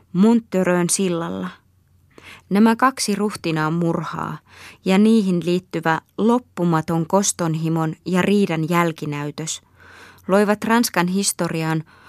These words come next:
kokonaisen vuosisadan ajaksi synkän vihan perussävyn. Sillä kansanhenki näkee kaiken Ranskaa kohtaavan onnettomuuden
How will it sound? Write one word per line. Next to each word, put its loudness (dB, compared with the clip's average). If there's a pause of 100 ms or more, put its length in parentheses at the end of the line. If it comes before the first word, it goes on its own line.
(200)
kokonaisen 2
vuosisadan 0
ajaksi -2
synkän 0
vihan 0
perussävyn. -6 (880)
Sillä 2
kansanhenki 0
näkee 0
kaiken 0
Ranskaa 0
kohtaavan -4
onnettomuuden -2